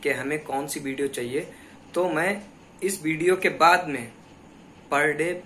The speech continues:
वीडियो लाने की कोशिश ज़्यादा से ज़्यादा करूँगा। हो सकेगा तो per day एक वीडियो आपको मिलेगी। तो दोस्तों, इस वीडियो में बस इतना ही, ज़्यादा कुछ नहीं कहूँगा। सिर्फ आप अपना प्यार और सपोर्ट जैसा आपने बनाया हुआ है, बस वैसा ही बनाए रखना, मेरे लिए वो ही बहुत है।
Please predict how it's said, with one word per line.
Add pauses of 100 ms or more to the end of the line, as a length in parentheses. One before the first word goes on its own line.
(120)
वीडियो
लाने
की
कोशिश (260)
ज़्यादा
से
ज़्यादा
करूँगा। (600)
हो
सकेगा
तो (440)
per
day (260)
एक
वीडियो
आपको
मिलेगी। (160)
तो
दोस्तों, (160)
इस
वीडियो
में
बस
इतना
ही,
ज़्यादा
कुछ
नहीं
कहूँगा। (260)
सिर्फ
आप (140)
अपना
प्यार
और
सपोर्ट
जैसा
आपने
बनाया
हुआ
है, (280)
बस
वैसा
ही
बनाए
रखना,
मेरे
लिए
वो
ही
बहुत
है।